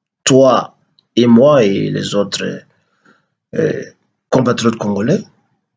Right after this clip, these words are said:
il est un instrument qui ne nous sert à rien.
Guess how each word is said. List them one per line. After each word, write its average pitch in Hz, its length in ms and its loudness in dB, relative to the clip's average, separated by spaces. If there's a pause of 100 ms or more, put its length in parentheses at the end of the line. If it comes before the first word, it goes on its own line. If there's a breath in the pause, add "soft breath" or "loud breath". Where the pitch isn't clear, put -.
(520)
il 139 180 4
est 165 200 2
un 139 100 4
instrument 123 720 2
qui - 160 0
ne 139 100 4
nous 123 120 0
sert - 380 0
à 127 100 0
rien. 110 420 -2